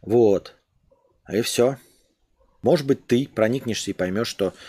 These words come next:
э, два раза в месяц нормально. А может быть, она даст тебе больше. Ну, то есть, вы как-то к консенсусу придете, я так думаю. Должно быть. А вот это вот, э, до-, может быть, ей,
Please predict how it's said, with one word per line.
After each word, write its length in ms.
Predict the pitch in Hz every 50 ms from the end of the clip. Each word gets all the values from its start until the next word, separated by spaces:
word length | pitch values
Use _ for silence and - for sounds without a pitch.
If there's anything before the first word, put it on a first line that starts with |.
| - - - - _ -
э, 260 | 92 95 95 95 92
два 180 | 87 90 101 107
раза 200 | 107 98 95 90
в 40 | 90
месяц 280 | 95 98 - - -
нормально. 540 | 98 95 85 78 76 76 78 80 78 76 - -
А 120 | - 87
может 240 | 90 95 107 123 120
быть, 160 | 131 120 -
она 160 | 104 98 107 104
даст 260 | 95 101 95 - -
тебе 160 | - 92 95
больше. 320 | 82 85 85 80 - -
Ну, 80 | 135 160
то 80 | - 165
есть, 160 | 131 - - -
вы 140 | - 135 123
как-то 340 | - - - 107 - - -
к 140 | - - -
консенсусу 600 | - 139 143 123 - - 87 82 - - - -
придете, 380 | - - 82 76 82 73 - - -
я 120 | 82 71
так 200 | - 80 76 76
думаю. 240 | 73 65 - - - _ _ _ _ _ _ _ _ _ _ _ _ _ -
Должно 360 | 90 92 90 85 87 101 101
быть. 320 | 90 78 73 - - - _ _ _ _ _ - - - - - - - -
А 160 | 113 123 143
вот 140 | 143 160 143
это 160 | 185 151 165
вот, 180 | 160 156 - -
э, 380 | 156 143 135 135 143 139 135 127
до-, 260 | 127 127 156 160 131
может 480 | 131 120 120 131 135 135 156 160 139
быть, 180 | 135 147 - -
ей, 280 | 143 139 135 127 110